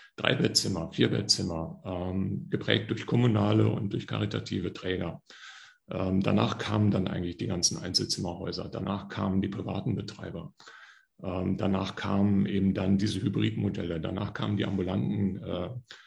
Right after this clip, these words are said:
Strukturen und die Kombination aus vielem. Also es hat sich sehr, sehr viel getan, wenn man's mit der,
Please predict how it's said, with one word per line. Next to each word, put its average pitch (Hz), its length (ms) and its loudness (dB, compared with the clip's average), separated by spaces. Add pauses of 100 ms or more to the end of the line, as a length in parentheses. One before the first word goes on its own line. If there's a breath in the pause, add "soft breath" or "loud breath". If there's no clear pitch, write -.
(100)
Strukturen 113 1000 4 (200 loud breath)
und - 80 -2
die 107 60 4
Kombination 107 760 4
aus - 200 0
vielem. - 240 -2
Also 131 160 4
es - 120 6
hat 156 120 4
sich 143 220 4
sehr, 127 160 8
sehr 131 120 6
viel 127 160 4
getan, 135 380 2
wenn 143 80 4
man's - 180 2
mit 113 140 0
der, 110 380 2